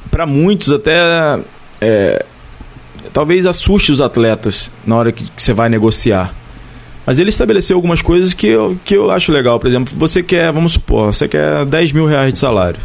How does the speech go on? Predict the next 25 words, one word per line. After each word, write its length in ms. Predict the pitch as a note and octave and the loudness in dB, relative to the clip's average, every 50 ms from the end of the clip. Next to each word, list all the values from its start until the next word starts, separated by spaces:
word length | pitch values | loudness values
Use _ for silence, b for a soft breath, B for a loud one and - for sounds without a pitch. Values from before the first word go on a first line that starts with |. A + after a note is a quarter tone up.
| - | -6
Ok, 400 | - C#3 D#3+ - D3 A#2+ A2 G#2+ - - - B B B B B B B B B | -6 -6 -4 -2 -2 -2 -2 -4 -6 -12 -20 B B B B B B B B B
eu 60 | - | -2
vou 140 | B2 B2 F3+ | 2 2 2
te 120 | G3 - G#3+ | 2 2 0
dar 140 | F3 F#3+ | 0 2
os 100 | F3+ E3+ | 2 2
dez 180 | D#3 E3+ E3+ E3 | 2 0 0 2
mil 100 | D#3+ D#3+ | 0 0
de 80 | D#3+ - | 0 0
salário. 360 | E3+ E3+ D#3+ B2 F#2+ E2 - - - - - - - - - - - - | 0 0 0 0 -2 -2 -6 -12 -16 -16 -16 -18 -18 -20 -20 -20 -14 -4
Vou 100 | G2 G#2 | -4 -2
te 120 | G#2+ - D#3+ | 0 0 0
dar. 240 | C#3 A#2 G2+ - - B B B B B B B B | 0 0 -2 -4 -8 B B B B B B B B
Só 160 | - - A#2+ | -4 -4 -2
que 100 | - B2+ | 0 0
você, 540 | A#2+ B2 A#2+ A#2 - - C#3+ D3+ F#3 G#3 - - - - - - - | 0 2 2 0 0 0 2 0 0 -2 -4 -8 -20 -20 -20 -14 -10
o 40 | - | -6
seu 160 | - - D#3 | -2 0 0
salário 300 | F3 - E3 D3 C#3 C3 | 0 2 2 2 0 0
fixo 380 | B2+ - - C3 - - - C#3 | 0 -2 -4 -4 -4 -2 -2 0
hoje, 260 | B2+ C3 D3 D3+ D#3 E3+ | 2 2 2 2 2 2
ele 100 | D#3+ E3 | 2 2
é 60 | E3+ | 2
seis 300 | D#3+ - - E3+ G3+ G3+ | 2 0 0 0 2 2
mil. 240 | G3 G3 C#3+ G2 | 2 2 2 0